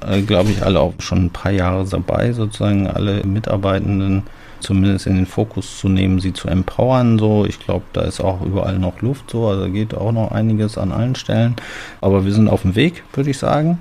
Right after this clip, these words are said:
mit dem Thema. Ähm, wenn man jetzt ganz neu anfangen würde, wo sollte man an deiner Stelle ansetzen? Wie kriegt man Empowerment so richtig gut in die Umsetzung?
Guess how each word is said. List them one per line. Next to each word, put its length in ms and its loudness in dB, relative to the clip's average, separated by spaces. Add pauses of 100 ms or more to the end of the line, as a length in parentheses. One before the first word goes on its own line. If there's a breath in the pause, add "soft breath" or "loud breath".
(140)
mit 160 -2
dem 160 0
Thema. 360 2 (680 loud breath)
Ähm, 480 6 (180)
wenn 160 4
man 140 6
jetzt 200 2
ganz 280 2
neu 180 6
anfangen 480 2
würde, 240 0
wo 140 0
sollte 320 -2
man 120 2
an 180 0
deiner 260 0
Stelle 440 -4 (140)
ansetzen? 720 0
Wie 140 -2
kriegt 320 -10
man 160 0
Empowerment 640 -2
so 80 -10
richtig 360 -8
gut 200 -6
in 80 2
die 80 0
Umsetzung? 480 0